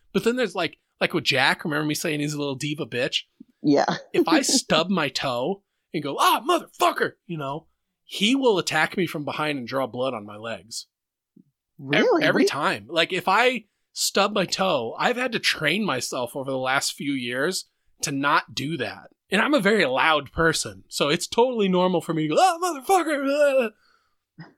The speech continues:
Speaker 1: Jack is like, that's a, he's, that is a firm rule with him. You do not be loud in this house. Especially you, fat man. Or I will make you bleed. <laughs> Like, I've lost track of the amount of t-, and, like, he'll stalk me. If I stub my toe and do that,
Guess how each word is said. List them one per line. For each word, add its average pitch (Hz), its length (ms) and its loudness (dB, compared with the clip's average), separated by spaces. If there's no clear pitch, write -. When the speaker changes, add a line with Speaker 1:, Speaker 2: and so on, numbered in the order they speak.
Speaker 1:
Jack 170 380 4
is 131 160 2
like, 135 180 -4
that's 196 240 2
a, 143 140 0
he's, 151 380 -4
that 151 200 0
is 156 80 0
a 156 60 -4
firm 185 340 0
rule 160 200 2
with 147 140 0
him. 117 200 -6
You 175 200 -4
do 170 140 -2
not 160 240 2
be 139 120 -2
loud 135 320 2
in 117 100 -6
this 117 180 -6
house. 127 480 -6
Especially 185 560 2
you, 180 260 0
fat 127 280 -2
man. 117 300 -4
Or 127 100 2
I 160 180 6
will 208 160 4
make 190 360 2
you 226 100 4
bleed. 180 540 2
<laughs> - 40 -12
Like, 240 160 4
I've 240 200 4
lost 226 380 -2
track - 400 2
of 320 60 -2
the - 120 -6
amount 320 260 0
of 330 120 -4
t-, - 360 -12
and, 240 80 -2
like, 226 120 4
he'll 302 140 2
stalk 196 500 2
me. 104 220 -10
If 180 140 -2
I 202 140 4
stub 247 280 0
my 240 140 0
toe 208 260 0
and 165 140 -4
do 135 160 -4
that, 185 300 2